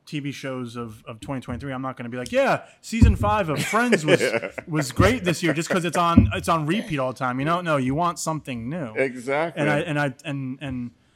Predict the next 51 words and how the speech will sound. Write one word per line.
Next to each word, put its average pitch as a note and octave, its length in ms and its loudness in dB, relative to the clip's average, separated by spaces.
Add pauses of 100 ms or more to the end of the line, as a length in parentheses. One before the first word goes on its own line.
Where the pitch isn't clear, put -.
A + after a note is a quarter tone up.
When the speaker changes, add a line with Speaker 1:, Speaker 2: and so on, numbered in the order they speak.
(180)
Speaker 1:
I B2+ 80 -4
think D#3 120 -2
that's C#3 160 -4
great D3 200 -4
that C3+ 100 -6
you're C3+ 260 -4
able C3 240 -4
to, B2 340 -6
um, G#2+ 400 -8 (1200)
you C3+ 100 -8
know, F#2+ 220 -12
pe-, A#2+ 100 -20
people A2 320 -16
are G#2+ 160 -12 (580)
going C#3 300 0
to - 160 -8
you A#2 40 -4
to A#2 80 -4
be A#2+ 60 -4
like, A2+ 140 -4
"Hey, B2+ 240 0
let's A#2 180 -12
try A2+ 260 -6
our A2 120 -6
new B2 160 -6
stuff." A#2+ 440 -8
And G#2 220 -18 (460)
so D#3 140 -2
when D3+ 120 2
you're D#3+ 140 2
doing D#3 360 0
that, A#2 280 -4 (240)
is B2+ 120 -8
there B2+ 160 -2
a A2 60 -6
grading C3+ 360 -4
system D#3 340 -8
or B2+ 60 -2
is A#2 60 -6
there, A#2 120 -6
like, A2 140 -8
a A2+ 40 -12
sheet C#3+ 320 -8
you C#3+ 100 -12
follow C#3+ 300 -4
by, C#3+ 240 -2
like, A#2+ 220 -6
you B2 80 -10
know, A2 120 -10
taste, C3 480 -8
aroma, B2 920 -4